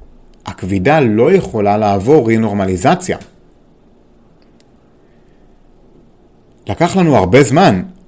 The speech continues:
אבל גם מכניקת הקוונטים מובילה אותנו למבוי סתום. נראה שגם ג'י אר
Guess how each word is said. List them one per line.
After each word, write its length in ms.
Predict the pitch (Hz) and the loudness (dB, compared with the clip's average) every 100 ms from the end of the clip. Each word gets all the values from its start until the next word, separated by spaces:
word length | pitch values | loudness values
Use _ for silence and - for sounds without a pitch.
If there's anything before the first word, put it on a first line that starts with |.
| - | -20
אבל 320 | - 110 104 - _ _ _ - | -8 -6 -6 -8 _ _ _ -10
גם 140 | 110 151 | -6 -4
מכניקת 460 | 156 156 156 123 | -4 -6 -4 -6
הקוונטים 600 | 101 98 127 139 107 98 101 - - _ _ | -6 -2 -2 0 -4 -4 -10 -20 -20 _ _
מובילה 400 | 101 95 92 92 | -6 -2 -2 0
אותנו 340 | 101 98 104 104 | -2 -2 -4 -2
למבוי 400 | 101 95 90 85 | -2 -4 -4 -4
סתום. 440 | 101 92 110 85 - - - _ _ _ _ _ - _ _ _ _ _ _ _ _ _ _ _ | -6 -4 -4 -4 -12 -20 -20 _ _ _ _ _ -20 _ _ _ _ _ _ _ _ _ _ _
נראה 220 | 127 147 208 | -2 0 2
שגם 400 | 156 135 160 127 | 2 4 4 2
ג'י 220 | 123 - | 0 0
אר 340 | 117 143 147 | 2 2 2